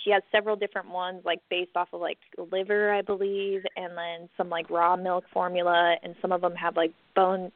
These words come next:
like, different bone broth, but also with some, like, additives of other things in there that are all, um, you know, her style of being, like, deeply nourishing. And, yeah, th-, she has a healthy baby gallery that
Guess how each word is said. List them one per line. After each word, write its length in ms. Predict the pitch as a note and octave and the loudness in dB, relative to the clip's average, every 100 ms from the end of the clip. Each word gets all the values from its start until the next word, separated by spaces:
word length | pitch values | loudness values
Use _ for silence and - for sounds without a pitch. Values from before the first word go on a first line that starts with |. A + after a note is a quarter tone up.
| _ | _
like, 260 | G3+ F#3+ - | -6 -6 -2
different 300 | F#3+ F#3 F#3 | -2 0 2
bone 240 | E3+ F3+ | 2 2
broth, 320 | F3+ F3 F3 - | 4 6 6 4
but 140 | F#3 - | 2 6
also 380 | F3 F3 F3+ E3+ | 4 4 0 -2
with 120 | F3+ - | -4 -6
some, 100 | F3 | -8
like, 180 | E3+ E3 - | -10 -10 -8
additives 580 | F3+ F3 - F3+ F3 | -4 -4 -4 -6 -4
of 80 | F3+ | -4
other 240 | D3+ F3 F3 | -2 0 -2
things 340 | F#3+ F3+ F3 F#3 | -4 -6 -8 -12
in 140 | F3+ | -6
there 340 | F#3 F3 G3 - - - - - | 0 0 0 -6 -12 -12 -14 0
that 120 | F3+ | 4
are 160 | D#3+ D3+ | 4 4
all, 460 | - E3 E3 D#3+ - | 4 6 4 2 -2
um, 440 | - - - E3+ _ _ - | -6 -8 -14 -18 _ _ -10
you 140 | F#3+ | -6
know, 360 | - - - F3 F3 _ - - _ _ - | -6 -6 -8 -14 -20 _ -20 -20 _ _ -2
her 140 | - F#3+ | 2 2
style 640 | - D#3 D3 D3+ D3+ D#3 | 2 4 6 4 0 -2
of 160 | - F3 | -4 -4
being, 240 | D3+ F3 | -8 -10
like, 180 | E3+ D#3+ - | -12 -14 -12
deeply 320 | D#3+ E3 D3+ | -12 -12 -12
nourishing. 680 | C#3+ - - - - - - - | -12 -8 -8 -8 -14 -18 -14 -8
And, 340 | G3 E3+ E3+ - - - - - _ _ _ | -6 -6 -12 -16 -20 -20 -20 -20 _ _ _
yeah, 380 | G#3 G#3+ G3+ F3 - _ G3+ - | 0 2 4 0 -6 _ -12 -10
th-, 140 | G3 G3+ | -8 -8
she 100 | A#3 | -4
has 260 | G#3+ G3+ G3 | 0 0 0
a 200 | F3+ E3+ | -2 -2
healthy 300 | F#3 F#3+ F3+ | -4 -6 -8
baby 340 | E3 E3+ F3+ | -8 -10 -10
gallery 480 | F3+ F3 F3 F3+ F#3 | -6 -4 -4 -4 -6
that 140 | F3+ | -6